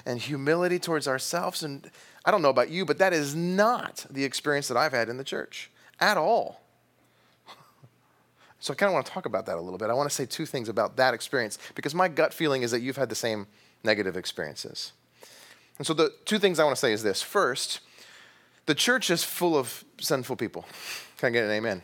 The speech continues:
on that? And the second thing I wanna say is, well, again, the church is full of sinful people. And what I mean by that is we're sinful in two different ways. The first thing is that the church is full of sinful people, and this means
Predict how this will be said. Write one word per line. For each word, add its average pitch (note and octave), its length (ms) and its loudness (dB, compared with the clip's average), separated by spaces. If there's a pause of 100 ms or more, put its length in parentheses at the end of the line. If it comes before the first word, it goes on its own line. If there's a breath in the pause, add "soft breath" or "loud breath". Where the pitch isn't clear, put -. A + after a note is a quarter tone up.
(140)
on G#2+ 100 -6
that? F#2+ 220 -2 (520 loud breath)
And D3+ 120 0
the D#3 60 0
second A#3+ 220 2
thing F#3 120 0
I D3 40 2
wanna C#3 120 2
say A#2+ 260 4
is, A2+ 420 0 (640)
well, A#2+ 160 2
again, A#2 220 2
the G#2+ 60 0
church C3+ 220 -4
is - 60 -8
full A#2+ 120 -4
of G#2+ 60 -2
sinful G#2 300 -4
people. F#2 260 -4
And G2 80 -2
what B2 80 4
I A#2 60 4
mean A#2+ 160 -2
by G#2+ 100 4
that G2+ 120 4
is G2+ 120 -2
we're A#2+ 80 -2
sinful A#2 360 -4
in F#2+ 100 -4
two B2+ 140 -6
different G2+ 260 -6
ways. F2 300 -6 (560 loud breath)
The D#3+ 100 2
first A#3+ 320 2
thing C3 180 2
is A#2 180 2
that A#2+ 220 4
the D3 80 0
church A3 220 0
is F3+ 100 -2
full F3 160 2
of C#3+ 80 2
sinful D#3+ 340 0
people, A#2 500 2
and C#3 120 -2
this F3+ 200 2
means A#2+ 460 -2